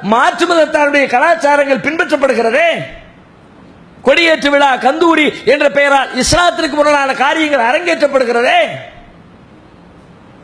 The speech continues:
இப்படிப்பட்ட மார்க்கத்திற்கு முரணான ஒரு இடத்திலே போய்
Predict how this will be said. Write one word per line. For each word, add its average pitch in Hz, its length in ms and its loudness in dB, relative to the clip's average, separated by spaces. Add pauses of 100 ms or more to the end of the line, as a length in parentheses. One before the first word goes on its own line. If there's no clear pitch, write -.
(760)
இப்படிப்பட்ட 277 960 0
மார்க்கத்திற்கு 294 720 0
முரணான 311 500 2
ஒரு 302 160 0
இடத்திலே 294 360 2
போய் 262 340 0